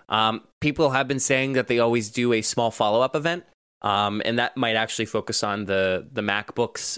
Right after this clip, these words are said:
or the iMacs. Uh, I really, really hope that they don't release a, like, super-powered, uh, Mac Mini with the M one chip, because your boy just, uh, recently purchased a, a Mac Mini. This was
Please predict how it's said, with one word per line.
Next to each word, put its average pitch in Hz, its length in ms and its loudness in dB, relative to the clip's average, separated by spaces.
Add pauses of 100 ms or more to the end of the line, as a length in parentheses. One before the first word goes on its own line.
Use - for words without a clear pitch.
(120)
or 95 240 0
the 92 100 -4
iMacs. 110 720 -4 (360)
Uh, 90 240 0
I - 80 -2
really, 104 420 2
really 123 240 4
hope 127 280 2
that 110 180 4
they 113 120 2
don't 110 300 2
release 110 400 2
a, 107 140 4
like, 101 180 4
super-powered, 110 640 0
uh, - 480 -6
Mac 110 340 -2
Mini 120 460 0
with 110 320 -4
the 110 300 2
M 113 140 -2
one 117 200 0
chip, 123 320 -2
because 95 640 -2 (540)
your 104 80 -4
boy 107 260 2
just, 101 400 -4
uh, 98 260 0
recently 107 380 -4
purchased 127 560 -2
a, 110 300 2
a 113 40 2
Mac 113 320 -2
Mini. 113 380 0
This 104 220 0
was 92 260 -2